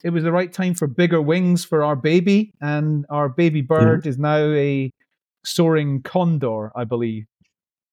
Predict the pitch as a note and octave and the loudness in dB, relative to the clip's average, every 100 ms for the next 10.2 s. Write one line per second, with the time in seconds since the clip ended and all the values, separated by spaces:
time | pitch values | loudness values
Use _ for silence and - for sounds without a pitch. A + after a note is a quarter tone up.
0 | _ _ _ _ G3+ C#3 - _ _ _ | _ _ _ _ 2 2 0 _ _ _
1 | _ _ - - E3+ E3 F3+ G#3 D3+ C3+ | _ _ -20 0 2 4 4 4 2 0
2 | - F#3 F3+ D#3+ C#3+ A#2+ D#3 C#3+ D3 C3+ | 0 0 2 2 0 2 2 2 2 2
3 | A#2+ A2 G2+ - F#2 F#2+ A2 A#2 A#2+ C3 | 0 2 0 -2 -4 -4 -2 0 2 2
4 | B2 A2 G#2 A#2 A#2 A#2 A2 A#2 G#2+ G#2 | 2 0 2 2 4 2 0 2 2 2
5 | G#2+ G#2 G2 F#2 - A#2+ A#2+ B2 A#2 G#2+ | 0 0 2 0 0 2 4 4 2 0
6 | C3+ C3 A#2+ A2+ G#2+ G#2 G#2 G#2 G2+ - | 2 2 2 2 2 2 0 0 -2 -4
7 | - A2 F#2+ G2+ A#2 - G2 - - - | -2 0 2 2 0 -2 -4 -6 -18 -4
8 | F4+ B3+ D#4+ F#4+ F#4 C#4 D#3 D#3+ D#3+ C3+ | 0 2 0 0 2 4 6 4 4 -2
9 | - - C#3 C#3 C3 G2+ F#2+ - - C4 | -6 -6 -2 0 2 0 -2 -4 -2 0
10 | C4 A3+ | 0 -2